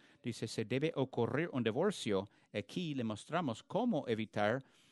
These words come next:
que las mujeres son maltratadas." En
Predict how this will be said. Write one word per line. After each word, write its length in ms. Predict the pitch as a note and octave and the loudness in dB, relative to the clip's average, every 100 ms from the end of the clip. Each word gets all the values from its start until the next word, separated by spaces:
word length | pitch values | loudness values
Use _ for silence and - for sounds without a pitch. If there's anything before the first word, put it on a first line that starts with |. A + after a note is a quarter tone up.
| _ _ | _ _
que 100 | A#2+ | -2
las 160 | A2 - | -2 -2
mujeres 300 | G#2 G#2+ B2+ | -2 -2 -2
son 320 | - A#2 C3 | 0 0 0
maltratadas." 840 | G2 F2+ A#2+ C3 F3+ G#3 G#2+ E2+ - - - - | -2 -2 -4 -2 0 2 0 -4 -10 -20 -16 -4
En 200 | A2 | -2